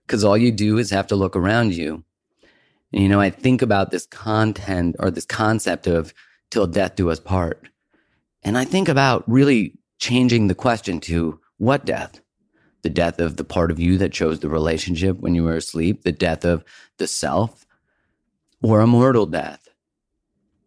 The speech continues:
And I know to be true is that when I don't acknowledge the truths that exist,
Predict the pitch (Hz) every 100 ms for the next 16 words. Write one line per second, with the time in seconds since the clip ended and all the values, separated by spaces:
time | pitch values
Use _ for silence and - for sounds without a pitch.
0 | _ _ - 107 104 107 120 127 123 113
1 | - 92 87 82 78 76 85 82 90 92
2 | _ _ - 98 98 95 98 101 95 120
3 | 113 107 90 92 92 104 98 - - -
4 | - 95 98 - 95 87 78 87 90 95
5 | -